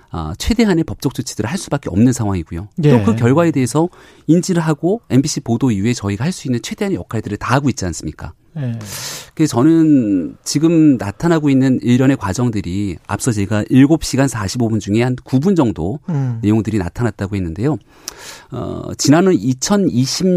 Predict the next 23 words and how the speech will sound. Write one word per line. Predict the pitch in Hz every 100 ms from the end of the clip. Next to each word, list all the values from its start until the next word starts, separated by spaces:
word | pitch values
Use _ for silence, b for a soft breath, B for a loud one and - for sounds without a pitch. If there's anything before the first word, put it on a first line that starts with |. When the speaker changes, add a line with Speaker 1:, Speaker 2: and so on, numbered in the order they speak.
| 170
Speaker 1:
년 | 165 165
총선을 | - 226 226 214 185
앞두고 | 101 92 - 127 90 80 101 87 87 - _
그 | -
당시에도 | 151 185 - 160
엠비씨가 | 90 92 107 - 107 95 101 101
보도했던 | 107 117 107 - 92
게 | 101 123 151 -
검언유착이라고 | 113 151 165 110 - 98 - _ _ 117 101 90 85 82 _
명칭 | 104 117 135 - 143
지었던 | - 92 - 131 175 b b b
한동훈 | b 190 185 180 151
검사장 | 107 90 90 113 131 202 180
Speaker 2:
음. | 156 147 123 120
Speaker 1:
그리고 | 120 120 143
그 | -
당시 | 110 107 104 -
채널의 | 190 190 160
이동재 | 110 151 156 110
기자와의 | 95 92 80 76 76 -
통화 | 170 151
내용이었는데 | 95 90 170 180 156
Speaker 2:
예. | 147 127 113